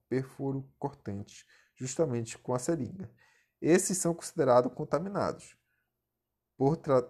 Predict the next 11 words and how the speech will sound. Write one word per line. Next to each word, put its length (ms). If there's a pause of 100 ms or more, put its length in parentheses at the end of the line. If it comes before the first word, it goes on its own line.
(260)
por 200
tratarem 760 (340)
em 80
contato 420
com 180
fluidos 560
corporais, 640
portanto, 680 (300)
não 380
recicláveis. 800 (2250)
Segurança 1000